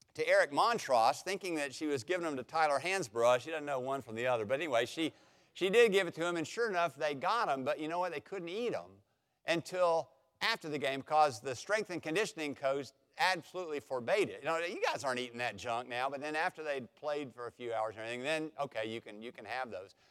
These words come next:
Well, that's what this guy's doing. He's going, "I gotta beef you guys up. I want you to look strong." And the nutrition expertise that was in play at this time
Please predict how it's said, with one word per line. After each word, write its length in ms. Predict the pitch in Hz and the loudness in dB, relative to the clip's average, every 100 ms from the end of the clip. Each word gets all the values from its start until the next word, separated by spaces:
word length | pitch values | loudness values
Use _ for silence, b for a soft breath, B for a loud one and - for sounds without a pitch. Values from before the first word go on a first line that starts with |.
| b | b
Well, 120 | 190 | 2
that's 200 | 240 381 | 4 4
what 140 | 453 - | 0 -4
this 200 | 403 254 | -4 -4
guy's 340 | 480 285 147 | -2 -2 -2
doing. 300 | 120 143 104 | 0 0 0
He's 200 | 131 254 | -4 -6
going, 340 | 370 247 175 127 b b | -2 0 0 -2 b b
"I 100 | 175 | -2
gotta 200 | 262 302 | 2 2
beef 340 | 151 147 226 - | 2 2 2 0
you 180 | 240 254 | 0 4
guys 340 | 226 214 147 | 4 4 6
up. 280 | 226 285 165 | 6 6 4
I 100 | 196 | 0
want 260 | 226 202 | 2 0
you 100 | 196 | 0
to 80 | 185 | 0
look 220 | 185 190 | 0 -2
strong." 400 | - - 226 214 | -4 -2 2 2
And 160 | 170 156 | 2 0
the 100 | 147 | 0
nutrition 720 | 139 151 - 226 - 208 170 | 0 -2 0 0 0 -4 -4
expertise 680 | - 196 - 180 - 214 190 | -2 -2 -4 -8 -4 -4 -2
that 160 | 175 143 | -2 -2
was 180 | 160 | -4
in 140 | 143 151 | -6 -8
play 280 | 180 196 170 | -2 0 0
at 100 | 165 | 0
this 200 | 226 214 | -2 -4
time 320 | 233 247 | -6 -6